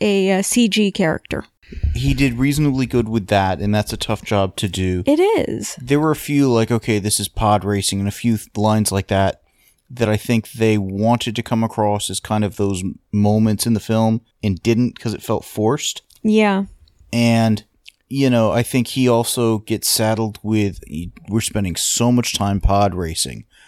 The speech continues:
Speaker 2: or him accidentally blowing up the robot control center or whatever in the ship and stuff.
Speaker 1: Mm-hmm.
Speaker 2: You know, the accidental hero or whatever. I think that rubbed people the wrong way.
Speaker 1: Yeah. Um, he's done some video game voices, which were mostly Star Wars,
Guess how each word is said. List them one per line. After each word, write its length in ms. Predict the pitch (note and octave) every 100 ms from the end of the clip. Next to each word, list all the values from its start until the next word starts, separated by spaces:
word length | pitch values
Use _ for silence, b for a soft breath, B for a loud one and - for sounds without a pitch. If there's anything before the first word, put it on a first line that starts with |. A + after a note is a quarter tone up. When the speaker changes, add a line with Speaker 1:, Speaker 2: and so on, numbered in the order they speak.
| b b
Speaker 2:
or 220 | G2 G2+
him 480 | - C#3 C3 A#2+ A2+ _ _
accidentally 800 | G2+ A2+ - - B2 A#2+ A#2 A2
blowing 380 | G#2 A2 A2 A2
up 140 | G#2+
the 80 | G#2
robot 560 | G#2+ G#2+ G#2+ G#2+ - -
control 560 | A2+ G#2 G#2+ G#2+ G2+ -
center 400 | - A#2 G#2 G2
or 80 | F#2
whatever 420 | F#2+ F#2+ F2 E2+
in 100 | D#2+
the 60 | E2
ship 300 | - F#2+ F#2
and 120 | F2+
stuff. 320 | - F#2+ - _ -
Speaker 1:
Mm-hmm. 460 | A3+ A3+ A3 A#3+ B3
Speaker 2:
You 160 | G#3+ A3
know, 120 | G3
the 180 | G#2 -
accidental 580 | F#2+ F#2+ - A2+ A2 G#2
hero 340 | G2+ A2 A2
or 80 | G2
whatever. 360 | F#2+ G2 F#2 - B B B - -
I 80 | C#3+
think 180 | F#3+
that 180 | F3 D#3+
rubbed 220 | D3+ D#3
people 260 | - - F2+
the 80 | F#2
wrong 240 | E2+ C#2+
way. 240 | G#1 G1+ - B B B B
Speaker 1:
Yeah. 400 | G#3+ A3 G#3 G3 - _ B B B -
Um, 340 | C4 B3 A#3 -
he's 320 | A#3+ C#4 -
done 260 | C#4+ C#4+ B3+
some 260 | B3+ A3+
video 420 | G#3 B3 C#4 C#4
game 340 | B3+ C4 C4 B3+
voices, 800 | B3 B3+ B3+ - C4 B3+ A#3 -
which 320 | A3+ G#3+ -
were 100 | A3
mostly 380 | A3 A3+ - G#3+
Star 520 | - - A#3 A#3 A#3+
Wars, 640 | B3 B3 B3 B3+ A#3+ -